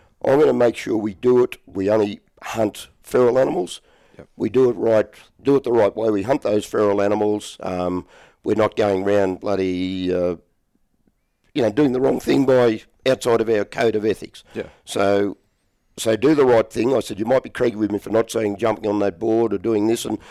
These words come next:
Speaker 1: and Ian's tried to get me onto a few things. And I've said, "Well,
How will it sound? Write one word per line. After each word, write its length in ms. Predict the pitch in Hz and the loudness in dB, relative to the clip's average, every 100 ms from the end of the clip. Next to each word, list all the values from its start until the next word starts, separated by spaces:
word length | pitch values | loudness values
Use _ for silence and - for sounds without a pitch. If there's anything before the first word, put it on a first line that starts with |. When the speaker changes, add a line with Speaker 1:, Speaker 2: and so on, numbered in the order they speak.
| - - | -18 -2
Speaker 1:
and 120 | 131 | 2
Ian's 260 | 147 127 | 4 2
tried 200 | - 101 92 | 0 -2 -2
to 40 | |
get 140 | 95 | -4
me 60 | 101 | -4
onto 180 | 101 95 | -4 -4
a 60 | 95 | -6
few 200 | 113 92 | -6 -4
things. 280 | 95 90 104 | -4 -4 -2
And 80 | |
I've 140 | 110 107 | -2 0
said, 240 | 131 95 | -4 -2
"Well, 320 | 107 104 107 | 0 2 0